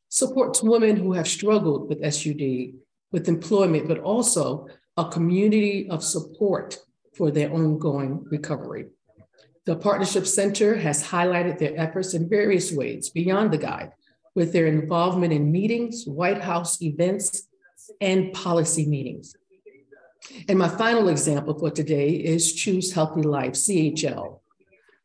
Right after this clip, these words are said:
founded by Deborah Fraser Howes. It's a Black church initiative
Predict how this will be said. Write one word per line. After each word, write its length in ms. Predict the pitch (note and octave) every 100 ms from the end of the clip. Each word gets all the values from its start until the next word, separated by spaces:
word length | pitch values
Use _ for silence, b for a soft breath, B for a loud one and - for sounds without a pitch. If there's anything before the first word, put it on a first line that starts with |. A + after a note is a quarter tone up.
| -
founded 420 | G#3+ A3 A3+ G#3+
by 160 | E3 D3+
Deborah 380 | D3+ E3+ E3 F#3
Fraser 400 | - E3 D#3+ E3+
Howes. 440 | D3+ B2 - - D#3+
It's 160 | -
a 40 | E3+
Black 480 | G3+ F3 G#3 G#3+
church 440 | - - F#3+ F#3+ - -
initiative 600 | E3+ E3+ E3+ D3+ -